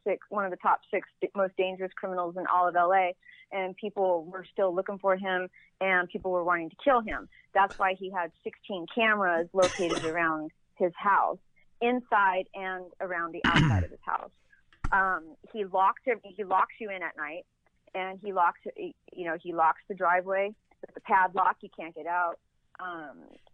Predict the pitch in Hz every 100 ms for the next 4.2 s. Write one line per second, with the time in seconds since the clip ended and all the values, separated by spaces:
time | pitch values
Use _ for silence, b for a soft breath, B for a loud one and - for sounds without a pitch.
0 | 202 190 170 160 151 - 160 165 135 -
1 | - - - _ _ - - - - -
2 | 180 170 175 170 165 - 202 196 190 190
3 | - 190 170 175 175 - 160 165 170 180
4 | 190